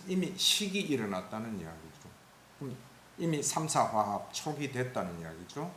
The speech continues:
이미 촉이 일어나면은, 비비면은 벌써 열이 나고 나중에 불이 붙게 돼 있다. 느낌부터 해가지고 가래까지 간다. 이런 비유니까 이 비유 하나 잘 좀, 음, 유념하고 계시면 좋을 것 같습니다.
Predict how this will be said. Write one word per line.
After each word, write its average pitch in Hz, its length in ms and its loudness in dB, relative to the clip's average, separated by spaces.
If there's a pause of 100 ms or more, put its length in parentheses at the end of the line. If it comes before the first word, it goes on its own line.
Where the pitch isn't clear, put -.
(580)
이미 180 200 2
촉이 214 340 4
일어나면은, 185 840 6
비비면은 147 680 2
벌써 135 380 -2 (280)
열이 127 280 2
나고 117 460 2 (320)
나중에 110 380 0
불이 135 180 -2
붙게 139 300 -4
돼 92 120 -4
있다. 110 220 -6 (140)
느낌부터 117 840 -4
해가지고 104 320 -4
가래까지 139 560 2
간다. 110 420 0 (260)
이런 143 260 -2
비유니까 107 760 -4 (280)
이 143 120 -4
비유 135 360 0
하나 123 260 -2
잘 120 460 2
좀, 120 240 -4 (240)
음, 92 260 -6 (560)
유념하고 120 520 0
계시면 104 420 -2
좋을 98 260 -4
것 101 80 -8
같습니다. 92 680 -6